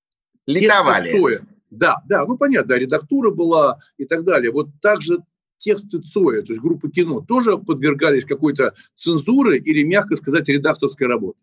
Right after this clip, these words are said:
Speaker 1: В, э, Ленинградском рок-клубе при-, была прекрасная женщина Нина Александровна Барановская. Именно она занималась текстами, именно она отстаивала эти тексты без-,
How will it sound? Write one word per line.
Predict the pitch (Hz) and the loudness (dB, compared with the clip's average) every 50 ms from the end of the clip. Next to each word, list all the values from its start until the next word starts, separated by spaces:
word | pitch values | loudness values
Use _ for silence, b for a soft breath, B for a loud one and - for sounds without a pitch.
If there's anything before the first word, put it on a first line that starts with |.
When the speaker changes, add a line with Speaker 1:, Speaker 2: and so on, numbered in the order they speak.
| _ | _
Speaker 1:
В, | - 80 113 | -8 -2 0
э, | 120 120 120 123 120 120 117 | 2 4 4 4 4 4 2
Ленинградском | 117 131 135 147 147 147 139 160 190 185 - - - 147 139 | 2 0 0 0 -2 0 2 2 2 2 0 -2 -6 -2 0
рок-клубе | 139 139 139 139 - 170 185 180 165 139 | 2 2 2 0 -2 -4 -2 -2 -2 -4
при-, | 110 120 123 127 | -4 -2 -4 -4
была | 117 120 104 104 131 151 147 - | -4 -4 -2 0 2 2 2 0
прекрасная | - 139 131 131 131 147 170 180 175 - - 131 147 147 147 139 | -2 -4 -8 -6 -2 2 2 2 2 0 -4 -4 -2 -2 0 0
женщина | 127 113 113 131 123 117 101 - - - 87 90 92 92 | -2 0 0 0 0 0 -2 -6 -10 -10 -8 -6 -4 -4
Нина | 98 120 160 190 190 180 165 | -2 -2 0 0 2 2 2
Александровна | 147 131 120 - - - 127 131 139 135 123 123 117 120 120 110 | 2 0 -2 -6 -4 -2 0 0 0 2 0 0 0 0 -2 -2
Барановская. | 98 113 110 113 110 107 110 110 107 98 - - - - - 85 76 73 71 69 - b b b b b b b b b | 0 0 0 2 2 0 0 -2 -2 -2 -4 -8 -10 -8 -6 -6 -6 -6 -8 -12 -20 b b b b b b b b b
Именно | 127 160 175 170 170 165 165 160 - - | -2 0 0 0 0 2 0 0 2 2
она | 143 147 151 151 156 151 147 123 | 0 0 2 2 2 2 2 0
занималась | 107 123 123 127 127 127 123 120 117 113 110 107 - - | 0 -2 0 0 2 2 2 2 2 0 -2 -6 -8 -10
текстами, | - 113 117 117 113 - - - 95 87 85 87 87 82 85 b b b b b | -4 -2 0 0 0 -2 -8 -8 -8 -6 -6 -6 -8 -8 -12 b b b b b
именно | 107 135 151 156 156 156 151 - - | -2 0 0 0 2 2 0 2 2
она | 143 147 151 160 160 156 147 | 0 0 0 0 0 0 0
отстаивала | - 123 127 - - - - - - - 151 147 147 143 135 123 113 107 113 107 101 104 | 0 -2 -2 -2 -6 -10 -10 -8 -4 0 0 2 4 4 2 2 0 0 0 0 2 2
эти | 104 107 113 107 - 113 113 104 | 2 2 0 -4 -4 -6 -8 -8
тексты | - 127 139 143 - - - - 120 113 | -4 0 0 0 0 -2 -6 -8 -6 -6
без-, | 104 90 98 117 110 92 92 | -6 -4 -4 -4 -4 -4 -8